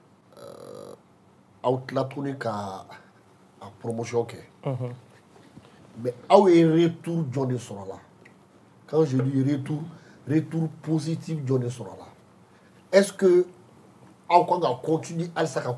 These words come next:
Speaker 1: courage ta, ka livre sɛbɛn wa? Walima aw découragé len don?
Speaker 2: Bon. Euh, ne donna écriture la,
Speaker 1: Ɔn.
Speaker 2: ne donna sɛbɛnni na ni passion mun ye,
Speaker 1: Naamu.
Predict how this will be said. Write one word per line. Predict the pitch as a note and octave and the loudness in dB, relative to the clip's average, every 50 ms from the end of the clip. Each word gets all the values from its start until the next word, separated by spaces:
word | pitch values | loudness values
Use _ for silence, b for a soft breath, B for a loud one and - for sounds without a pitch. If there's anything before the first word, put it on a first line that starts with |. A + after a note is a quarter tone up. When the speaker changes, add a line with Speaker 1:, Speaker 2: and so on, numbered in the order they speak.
| - - | -6 -2
Speaker 1:
courage | E3 D#3+ D#3+ D#3+ D#3+ E3 E3 - | 2 4 4 4 4 2 -4 -4
ta, | - A2+ - - - - - - - - - - - | -4 -6 -6 -8 -18 -20 -20 -20 -20 -20 -20 -20 -16
ka | - A#2 A#2+ | -12 -6 -4
livre | B2+ D#3 E3+ F3 G3 G3+ | -2 0 0 2 0 0
sɛbɛn | - - E3+ F3+ F3 | 0 -2 -2 -2 0
wa? | F3 F3 E3 - - - - - - - - - - B2+ | 0 0 0 -2 -6 -14 -20 -20 -20 -20 -20 -14 0 4
Walima | C#3+ F3 F3+ E3 D#3 D3+ D3+ - - - - - - - - - - - - - - - - - - - | 6 6 6 6 2 2 2 0 -2 -8 -20 -20 -20 -20 -20 -20 -20 -20 -20 -20 -20 -20 -20 -14 -2 2
aw | D3+ D#3 C#3+ C3+ B2 - | 2 2 2 2 -2 -2
découragé | D3 D3 - C3+ C3+ C#3 C3+ B2+ C3+ | -2 -2 -2 0 0 0 0 0 0
len | C3 C3 | -2 -2
don? | B2 G#2 - - - - - - - - - - - - - | -4 -6 -10 -14 -20 -20 -20 -20 -20 -20 -20 -20 -18 -14 -12
Speaker 2:
Bon. | C3+ C3+ C#3 B2 - - - - b b b b b b b b b b - - | -8 -8 -8 -10 -10 -16 -20 -20 b b b b b b b b b b 0 4
Euh, | D#3 D#3 D#3 D3+ D3 D3 D3 D3 C#3+ C#3+ - - - - - - - | 4 6 6 6 4 4 4 2 2 0 -4 -10 -18 -18 -20 -14 -6
ne | - F3 F3+ G3+ A3 A3+ A#3 A3+ A3+ A3+ A3+ A3+ A3 A3+ - - - - | -2 2 4 6 8 8 8 8 8 6 6 4 4 2 0 -4 -12 -10
donna | - C#3 C3 D3 D3+ D3+ D3 D3 C#3 C#3+ - - - - | -6 -2 2 2 4 6 6 6 6 4 2 -2 2 2
écriture | F3+ E3+ F3+ F#3 F3 - F#3+ E3+ | 2 4 4 0 0 0 0 2
la, | E3+ D3 B2+ C3 C3+ C3+ - - | 6 6 6 6 4 0 -4 -6
Speaker 1:
Ɔn. | B2 A#2+ A2+ G#2+ - - - | -4 -4 -4 -4 -8 -8 -2
Speaker 2:
ne | E3 F#3+ | 2 2
donna | G3 D3+ C3 D3 C#3 C3+ | 2 4 2 2 2 2
sɛbɛnni | - - - E3 D3+ E3 E3 E3 E3 | 0 2 4 6 8 8 8 6 6
na | D3 C3+ | 2 0
ni | C#3 C#3 | 0 -2
passion | - - D#3+ D#3+ D#3+ - E3+ D#3+ | 0 4 2 2 4 4 2 4
mun | D#3 C#3 C3 | 4 4 0
ye, | B2 A2+ - - - - - | -2 -4 -6 -12 -18 -12 -6
Speaker 1:
Naamu. | A#2+ C3 B2 A2+ | -4 -4 -4 -4